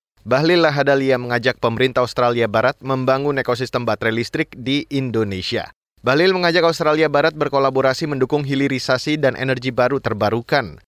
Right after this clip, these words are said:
Dalam keterangan tertulisnya, Bahlil menjelaskan saat ini Indonesia berkomitmen mendorong investasi hijau yang ramah lingkungan dan berkelanjutan. Komitmen itu dicapai melalui pengembangan ekosistem industri kendaraan listrik yang terintegrasi.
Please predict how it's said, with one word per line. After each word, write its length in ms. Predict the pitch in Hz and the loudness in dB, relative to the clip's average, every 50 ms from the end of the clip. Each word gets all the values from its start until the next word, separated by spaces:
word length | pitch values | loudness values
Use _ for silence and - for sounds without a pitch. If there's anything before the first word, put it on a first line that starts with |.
| _ _ _ _ _ | _ _ _ _ _
Dalam 240 | - 113 123 143 147 | -2 0 0 2 0
keterangan 400 | 160 156 - - 147 151 156 151 | 0 -2 0 0 0 0 0 -2
tertulisnya, 480 | 156 - 160 160 151 143 - 170 185 | -2 -2 0 -2 -2 -2 -2 -2 -2
Bahlil 320 | 180 151 147 147 156 156 156 | 0 2 2 2 2 2 0
menjelaskan 640 | 147 147 139 139 131 131 - - - 160 185 190 | -2 -2 0 0 0 0 0 -2 -4 -4 -4 -2
saat 160 | - 147 131 123 | -2 -2 -2 -2
ini 240 | 143 143 160 160 | -4 -2 -2 -2
Indonesia 320 | 147 135 131 131 - 165 147 | -2 -2 -4 -2 0 0 0
berkomitmen 560 | 143 135 - 139 131 135 135 131 147 147 147 | 0 0 -2 -2 -2 -2 -4 -2 -2 -4 -2
mendorong 400 | 143 139 123 123 131 135 139 139 | -2 0 2 2 2 2 0 -2
investasi 480 | 135 120 - 120 - - 120 117 - 131 | -4 -4 -4 -4 -2 -2 -4 -2 -2 -4
hijau 400 | 127 127 117 113 131 131 135 127 | -4 -4 -2 0 2 2 2 0
yang 160 | 120 113 110 | -2 0 0
ramah 240 | 113 113 117 117 117 | -2 -2 -2 -6 -6
lingkungan 480 | 117 113 110 107 110 107 123 135 139 | -6 -8 -6 -6 -4 -2 -2 -2 0
dan 160 | 120 117 113 | 0 0 0
berkelanjutan. 880 | 107 104 104 95 - 104 101 101 101 104 113 110 - 127 113 87 76 67 - _ _ _ _ | 0 -4 -6 -4 -2 -2 -2 -2 -2 -4 -4 -2 0 0 0 0 -6 -12 -18 _ _ _ _
Komitmen 400 | - 127 143 160 160 156 170 175 | 0 2 2 2 2 2 2 0
itu 160 | 175 165 180 | 2 2 2
dicapai 400 | 170 156 170 156 - - 165 175 | 0 2 2 2 2 2 2 2
melalui 320 | 170 165 156 151 160 165 | 4 2 2 4 2 2
pengembangan 480 | 160 156 147 147 143 143 143 151 151 147 | 0 0 -2 0 0 2 2 2 0 0
ekosistem 480 | - 147 139 - 143 - - 151 147 143 | 0 0 -2 -2 -4 -2 -2 -2 -2 0
industri 400 | 135 139 135 - - 139 143 - | 0 -2 -2 -2 -2 -2 -2 -2
kendaraan 400 | 131 123 120 117 120 120 120 123 | 0 2 2 2 2 2 2 0
listrik 400 | 127 117 - - 160 - - 131 | -2 -2 0 -2 -4 -2 -2 0
yang 240 | 135 135 131 135 | 0 0 0 0
terintegrasi. 960 | - - 127 - - 160 165 156 165 147 139 135 139 156 - - 175 123 80 | -2 -4 -2 0 0 -2 0 -2 -2 0 0 0 0 -2 -2 -4 -4 -4 -4